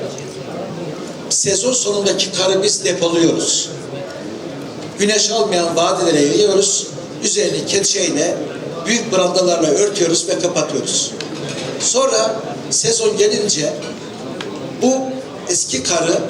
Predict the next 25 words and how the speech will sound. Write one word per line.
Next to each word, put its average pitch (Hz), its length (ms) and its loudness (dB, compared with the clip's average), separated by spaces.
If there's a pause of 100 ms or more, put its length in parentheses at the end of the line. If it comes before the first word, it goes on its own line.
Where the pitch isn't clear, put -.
(260)
yani 170 420 0
geçen 170 280 2
sene 175 260 0 (140)
sezondan 175 760 2
kalma 165 380 2
karı 196 380 2
pistlere 160 400 0
yayıyoruz. 208 640 4 (640)
Üzerine 214 420 2
de 220 80 4
suni 190 400 0
karlama 165 440 2
sistemleri 180 560 0
oluşturduk, 147 680 2
göletler 175 380 2
oluşturduk 190 540 2 (560)
ve 185 100 0
suni 220 400 0
karlama 339 360 2
yapmak 165 400 2
suretiyle 165 680 2
de 190 220 2 (840)
kayak 208 260 2
sezonunu 196 460 0
başlatıyoruz. - 680 2